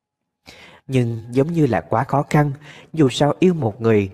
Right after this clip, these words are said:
không phải nói quên là dễ dàng quên được. Thời gian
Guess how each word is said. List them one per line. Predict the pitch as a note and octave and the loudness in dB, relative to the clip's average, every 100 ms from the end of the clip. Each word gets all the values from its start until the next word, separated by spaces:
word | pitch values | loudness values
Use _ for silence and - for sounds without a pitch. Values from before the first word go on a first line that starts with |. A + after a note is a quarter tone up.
| - - | -10 -6
không | C#3+ | -6
phải | G2 F#2 | -4 -4
nói | A#2 C3+ | -4 -4
quên | - D3+ C3+ - - - | 0 0 0 -10 -20 -6
là | A2 | -6
dễ | F#2+ G2 | -2 -4
dàng | A2+ A#2 F#2 E2 | -2 -4 -4 -4
quên | G#2+ G#2+ | -4 0
được. | A#2 G#2+ - _ _ _ _ - - - | 0 0 -2 _ _ _ _ -20 -14 -8
Thời | G#2 - | -8 -2
gian | B2 | 0